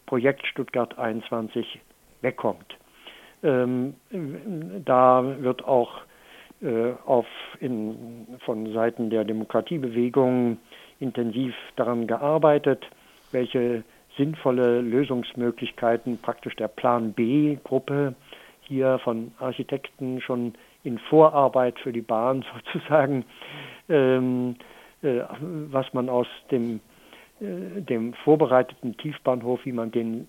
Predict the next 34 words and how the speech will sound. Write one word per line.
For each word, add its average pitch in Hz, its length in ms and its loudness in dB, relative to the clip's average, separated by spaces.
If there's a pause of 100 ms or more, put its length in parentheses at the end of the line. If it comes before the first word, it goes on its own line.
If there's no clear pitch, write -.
(100)
sinnvoll 127 560 -2
auch, 113 240 -4 (680)
ähm, 120 720 -8 (600)
in 131 140 -6
der 110 120 -2
Stadtentwicklung, 127 1040 0 (460)
äh, 117 280 -2
hier 117 640 2
mit 117 220 -4 (380)
einbeziehen 156 600 -2
kann. 190 240 4 (420)
Das - 160 4
nur 170 160 4
am 156 160 6
Rande. 175 400 6
Ich 170 140 -2
will 160 160 2
sagen, 151 340 8 (300)
äh, 156 240 8 (560)
es 156 140 -2
ist 185 140 0
also 170 200 4
nicht 190 220 0
nur 185 100 2
die 160 140 0
allgemeine 151 580 8
Bahnpolitik, 139 880 0
sondern 156 340 4
eben 156 300 0
auch 147 400 4 (440)
Stuttgart - 460 4
einundzwanzig 160 680 2
ein 135 240 -6
heißes 160 300 2